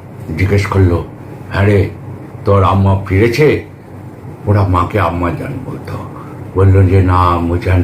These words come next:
ফেরেনি, সারা রাত্রি তো দরজা খুলেই বসে আছি।"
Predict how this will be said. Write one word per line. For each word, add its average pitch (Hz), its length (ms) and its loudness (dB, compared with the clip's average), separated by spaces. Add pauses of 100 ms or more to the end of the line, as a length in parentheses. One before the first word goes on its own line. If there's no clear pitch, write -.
ফেরেনি, - 600 -4 (540)
সারা 95 420 2
রাত্রি 98 680 -2
তো 95 200 4 (420)
দরজা 101 420 2
খুলেই 98 520 2
বসে 85 280 -4
আছি।" - 400 -6